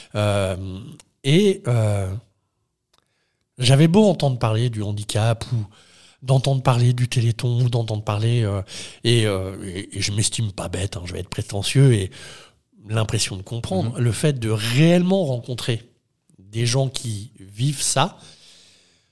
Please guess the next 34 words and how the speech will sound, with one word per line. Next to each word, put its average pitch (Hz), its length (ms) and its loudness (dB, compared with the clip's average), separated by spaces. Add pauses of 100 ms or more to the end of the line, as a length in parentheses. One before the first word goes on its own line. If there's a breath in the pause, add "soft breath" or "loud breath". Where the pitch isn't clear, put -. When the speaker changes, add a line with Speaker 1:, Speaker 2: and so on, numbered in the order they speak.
(1160 soft breath)
Speaker 1:
Alors, 127 160 4
je 131 100 4
sais 143 180 2
pas 180 160 6
ce - 100 2
que 127 100 0
ça 117 180 0
a 107 40 0
changé 107 300 -2
en 101 80 -2
moi, 156 200 4
et 147 40 4
puis - 160 -10
on - 40 -6
n'est 143 100 -2
pas 104 160 0
là 120 120 6
pour, 104 300 2 (140)
<laughs> 131 180 4
pour 110 180 2
en 110 60 2
parler, 135 340 4
mais 165 240 6 (1000 loud breath)
je 117 180 0
me 143 100 6
suis - 160 4
pris 175 140 4
une 156 80 6
claque. 107 340 -2
On 110 80 -2
va 110 100 2
le 104 60 0
faire 95 200 -2
simple, - 420 -2